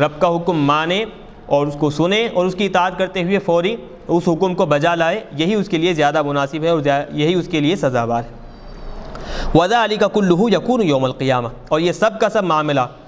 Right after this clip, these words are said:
आसमान का फटना, ज़मीन का अपने अंदर से मुर्दों को या फिर,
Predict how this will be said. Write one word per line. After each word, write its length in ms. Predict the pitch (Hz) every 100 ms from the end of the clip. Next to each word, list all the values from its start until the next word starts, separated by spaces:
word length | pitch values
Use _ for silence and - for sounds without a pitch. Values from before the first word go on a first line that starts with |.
| - -
आसमान 460 | 135 135 147 147
का 100 | 143
फटना, 600 | 127 151 147 156 160 151 127
ज़मीन 380 | 135 160 160
का 120 | 143 147
अपने 220 | 147 147
अंदर 260 | 139 151
से 200 | 147 156
मुर्दों 400 | 147 139 139 156
को 200 | 147 151
या 100 | 147
फिर, 400 | 131 151 151 151